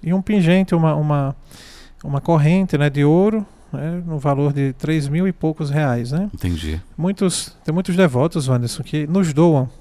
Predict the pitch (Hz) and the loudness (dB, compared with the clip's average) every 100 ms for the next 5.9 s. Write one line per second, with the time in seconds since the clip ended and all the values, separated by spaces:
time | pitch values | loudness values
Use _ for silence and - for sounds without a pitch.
0 | - 131 131 127 127 127 120 127 180 143 | -8 -2 -2 0 0 0 0 2 2 2
1 | 110 127 147 - - - - - - 220 | 4 4 4 0 -14 -20 -20 -20 -18 -12
2 | 208 202 180 185 190 180 165 160 156 170 | -4 -2 2 4 4 4 2 0 0 0
3 | 160 160 170 165 156 143 147 180 196 - | 2 2 4 2 -2 -2 0 0 -2 -12
4 | - - - - - 165 170 202 196 156 | -20 -20 -20 -20 -4 0 2 2 0 0
5 | 135 - 156 170 156 160 165 165 | 0 0 2 4 4 6 6 4